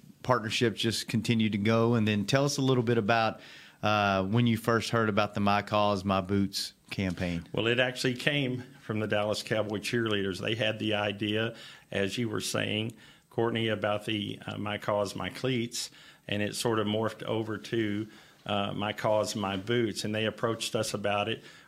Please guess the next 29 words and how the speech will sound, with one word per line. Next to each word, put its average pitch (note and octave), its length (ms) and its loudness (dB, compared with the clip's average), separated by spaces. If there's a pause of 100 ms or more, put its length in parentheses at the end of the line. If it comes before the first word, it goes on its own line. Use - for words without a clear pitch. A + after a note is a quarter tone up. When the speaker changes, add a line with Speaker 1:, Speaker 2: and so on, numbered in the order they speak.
Speaker 2:
We A#2 140 2
thought A#2 240 2
it A2 120 -2
was G2+ 120 -6
an G#2 80 -4
incredible G#2 680 0
opportunity. G#2 960 -4 (380)
Didn't C#3 240 2
have A#2+ 300 0
any A2 200 0
idea G#2 580 -2
how G#2 180 -2
big G#2 380 -2
it G#2 120 -6
would G2 160 -8
become. G2+ 480 -6
Speaker 1:
Mm-hmm. A2+ 320 4 (300)
Speaker 2:
But A2+ 320 0 (200)
we B2+ 120 4
just C#3+ 200 -2
thought C3+ 200 2
it A#2 80 -4
would A2 140 -2
be A2+ 140 0
fun A#2 440 -2
where A2 320 0 (380)
each C#3+ 300 2
of C3+ 120 0
the, G#2+ 380 0